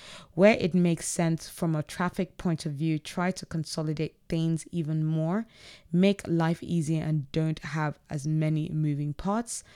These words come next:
Allison goes, "Ending E T As has not changed my campaign structure much other than leaning more towards R S As for any new campaigns and ad groups I was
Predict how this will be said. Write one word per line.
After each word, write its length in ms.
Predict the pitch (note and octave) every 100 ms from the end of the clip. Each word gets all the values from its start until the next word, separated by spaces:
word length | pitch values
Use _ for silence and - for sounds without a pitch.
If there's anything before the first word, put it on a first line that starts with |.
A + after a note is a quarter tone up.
| - - -
Allison 400 | F3+ G3+ - G#3
goes, 260 | F#3 F3+ -
"Ending 300 | - F#3+ G3
E 120 | G3 E3+
T 300 | - E3 D#3+
As 140 | D3
has 200 | E3 D3
not 440 | D#3 D#3+ D#3+ - -
changed 340 | - D#3 C#3
my 160 | D3+ D3
campaign 440 | - D3 - D3+
structure 480 | - - D3+ - D3+
much 360 | D3+ D#3 E3 - -
other 400 | E3 D#3 D3+ D3+ - - - -
than 280 | - D3+ D3+
leaning 400 | D#3+ F#3 F#3+ F3+
more 300 | D#3+ D#3+ D3+
towards 380 | - D#3 D3+ -
R 200 | D#3 D#3+
S 200 | D3+ D3 D#3
As 220 | D3 -
for 200 | - - -
any 260 | D#3+ F3+ F3
new 340 | E3 D#3 D3+
campaigns 600 | - D3+ D3 D3+ D3+ D3
and 140 | D3 -
ad 200 | D#3 C#3+
groups 300 | - C#3+ - -
I 140 | D3+
was 260 | D3+ D3